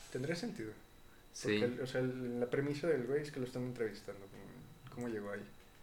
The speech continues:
Speaker 2: Pues, no sé, está muy cabrón, güey, o sea, como desviándome un poquito, güey, cómo las series tienen tanta influencia, güey.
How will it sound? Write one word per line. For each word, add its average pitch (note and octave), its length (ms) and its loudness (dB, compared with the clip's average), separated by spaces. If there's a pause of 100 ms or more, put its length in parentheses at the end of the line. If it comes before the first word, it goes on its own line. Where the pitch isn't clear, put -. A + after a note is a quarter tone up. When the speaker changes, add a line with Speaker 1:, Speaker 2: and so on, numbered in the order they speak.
(360)
Speaker 2:
Pues, C3+ 180 2 (220)
no C3 180 4
sé, D3+ 160 6
está D#3 140 8
muy E3 160 8
cabrón, A2+ 320 12
güey, B2 160 8
o A2 100 6
sea, - 140 4
como G#2 240 4
desviándome A2 420 8
un C3 120 8
poquito, B2+ 420 4
güey, A#2 220 4 (120)
cómo C3 480 4 (480)
las G#2+ 280 4
series A#2 400 10
tienen A#2+ 240 6
tanta G#2 260 4
influencia, G#2 460 2
güey. G#2+ 200 4